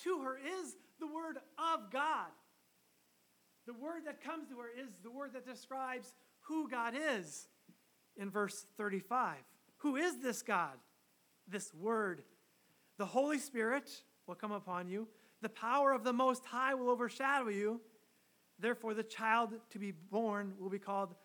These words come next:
Holy, the Son of God." The word of God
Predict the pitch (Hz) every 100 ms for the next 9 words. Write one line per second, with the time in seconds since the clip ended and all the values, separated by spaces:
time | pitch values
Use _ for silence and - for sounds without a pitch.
0 | _ _ _ _ _ _ - 240 190 170
1 | 165 196 196 180 160 202 160 131 _ _
2 | _ _ _ _ _ _ - 233 339 330
3 | 240 311